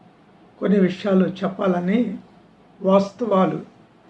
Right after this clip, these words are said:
తెలియపరచాలని మేము ముందుకు రావటం అనేది జరిగింది. అఘోరి మాతనే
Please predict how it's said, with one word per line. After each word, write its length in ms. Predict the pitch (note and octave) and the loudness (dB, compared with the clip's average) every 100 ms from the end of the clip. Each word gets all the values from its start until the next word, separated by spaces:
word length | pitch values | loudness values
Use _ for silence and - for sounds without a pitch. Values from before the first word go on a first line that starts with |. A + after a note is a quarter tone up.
| _ _ _ - | _ _ _ -4
తెలియపరచాలని 1120 | F#3+ A3 A3+ G3+ - - F3 F3 G3 F4 - | 2 4 4 2 -8 -6 -6 -2 -2 -4 -6
మేము 200 | G#3+ G3+ | -6 -2
ముందుకు 380 | G3 F#3+ G3 G3 | 4 4 4 2
రావటం 440 | F#3 F3 E3+ - F#3+ | 0 -2 -6 -6 -4
అనేది 340 | F3 E3 A3+ | -4 -4 -8
జరిగింది. 500 | B3 F#3 F3 D3+ G3 G3 _ _ _ _ _ _ _ _ _ _ _ _ _ - - - _ - _ - - - - _ _ - | -6 -6 -6 -6 -10 -14 _ _ _ _ _ _ _ _ _ _ _ _ _ -20 -20 -20 _ -20 _ -20 -20 -20 -20 _ _ -2
అఘోరి 240 | G#3+ C#4 | 4 4
మాతనే 760 | B3+ A#3+ A3+ G#3+ G#3+ E3 D3+ | 6 4 4 2 2 2 -2